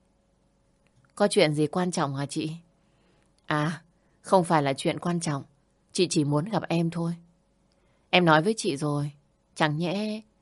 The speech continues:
chị quên rồi sao? Em đang ở quê ngoại của anh Vũ. Em về quê tìm nó thật sao? Chị tưởng em hỏi xong... Thì để đấy chứ. Ai ngờ... Ngày mai em về. Em có rất nhiều chuyện hay muốn kể cho chị nghe.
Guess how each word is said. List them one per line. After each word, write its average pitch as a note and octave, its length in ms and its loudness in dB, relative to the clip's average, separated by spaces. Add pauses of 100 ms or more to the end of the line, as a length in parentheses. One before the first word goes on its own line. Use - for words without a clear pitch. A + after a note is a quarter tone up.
(160)
chị F3+ 160 2
quên F#3 280 2
rồi D#3 180 -2
sao? F3 340 -4 (520)
Em F3+ 160 4
đang F3+ 180 4
ở D3 100 4
quê E3+ 200 2
ngoại D#3+ 280 2
của - 120 -2
anh F3 200 -2
Vũ. F#3+ 220 -4 (1300)
Em F#3 180 6
về D#3+ 140 10
quê G3+ 200 4
tìm D#3+ 240 2
nó D#3 140 2
thật G3 180 -2
sao? F#3 280 -2 (880)
Chị F3+ 180 -4
tưởng D#3 260 2
em F#3 160 -2
hỏi D#3 260 0
xong... F#3 400 -4 (560)
Thì G3+ 120 4
để D3+ 160 6
đấy D3 280 2
chứ. A#3+ 220 -6 (240)
Ai F#3+ 180 2
ngờ... D3 480 2 (840)
Ngày E3 120 8
mai E3 200 4
em F3 200 -4
về. D3+ 240 0 (580)
Em E3+ 180 2
có F3+ 120 4
rất A#3 240 -4
nhiều D#3+ 180 2
chuyện D#3 240 0
hay E3+ 260 -2
muốn D3+ 240 -2
kể F3 180 0
cho F3 160 -6
chị E3+ 240 -4
nghe. E3+ 220 -2